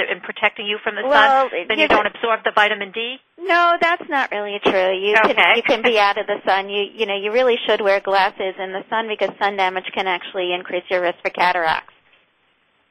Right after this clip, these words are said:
Speaker 1: Okay, so that's not true. Glad I asked you the question. Uh, the other thing is, and, and the, that you brought up, that lack of collagen, and I think as a, going through menopause, I, I, I experienced that and was actually terrified because you're so right. Bumping into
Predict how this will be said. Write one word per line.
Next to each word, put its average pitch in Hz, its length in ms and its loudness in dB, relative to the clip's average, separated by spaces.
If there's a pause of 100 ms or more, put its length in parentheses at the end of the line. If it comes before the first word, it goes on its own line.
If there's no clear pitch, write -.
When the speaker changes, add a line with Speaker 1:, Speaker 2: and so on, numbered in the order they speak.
(420)
Speaker 1:
Okay, 147 340 -8
so 160 100 -6
that's 190 280 2
not 185 280 2
true. 147 200 -4
Glad 151 220 2
I 160 200 4
asked - 180 0
you 165 60 -6
the 160 140 -6
question. 180 480 -2 (340)
Uh, 180 80 -4
the 190 140 2
other 240 180 -4
thing 170 140 -2
is, 165 160 -2
and, 165 120 -4
and 170 160 -4
the, 165 280 -8
that 170 160 -4
you 170 80 -8
brought 170 320 0
up, 202 260 4
that 156 240 0
lack 170 300 2
of 165 100 -8
collagen, 190 640 0
and 156 320 -2
I 156 140 -2
think 175 260 -10
as 165 180 -6
a, - 440 -10
going 170 280 -6
through 156 180 -12
menopause, 170 600 0
I, 160 240 -6
I, 170 120 -4 (200)
I 170 80 -2
experienced 233 840 -2
that 156 240 -2
and 170 100 -12
was 170 120 -14 (160)
actually - 420 -6 (100)
terrified 233 460 2
because 165 240 -12
you're 165 240 -6
so 202 160 -2
right. 220 240 2 (260)
Bumping 240 300 0
into 240 240 -6